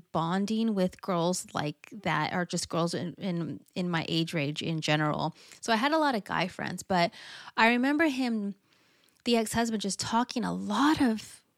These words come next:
trash about these guys that I had known for a really long time. And it wasn't like I knew them for a couple months. These are guys that I hung out with. Like, these are some of these guys I grew up with.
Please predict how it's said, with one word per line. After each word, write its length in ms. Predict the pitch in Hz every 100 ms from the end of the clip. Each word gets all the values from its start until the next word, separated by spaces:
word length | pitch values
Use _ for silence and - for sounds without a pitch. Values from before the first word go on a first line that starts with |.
| _ _ _ _ _ -
trash 800 | - 233 254 269 214 202 - -
about 540 | 220 190 202 196 220
these 240 | 226 202 -
guys 340 | 202 202 220
that 80 | 202
I 60 |
had 180 | 190 196
known 260 | 185 208 269
for 200 | - 202
a 60 |
really 280 | 180 277 285
long 220 | 233 196
time. 200 | 190 277
And 100 | 233
it 40 | 214
wasn't 300 | 247 294 330
like 180 | 262 233
I 120 | 202
knew 200 | 175 190
them 140 | 208
for 160 | 196 180
a 80 | 170
couple 260 | 214 190
months. 240 | 170 190 -
These 160 | 214
are 80 | 294
guys 300 | - 180 185
that 100 | 170
I 60 | 170
hung 300 | - 175 160
out 180 | 175
with. 200 | 208 208
Like, 140 | 202 180
these 180 | 175 185
are 60 |
some 180 | - 190
of 60 | 185
these 140 | 170
guys 240 | - 170
I 80 | 156
grew 180 | 156 170 -
up 240 | 175 -
with. 200 | 196 202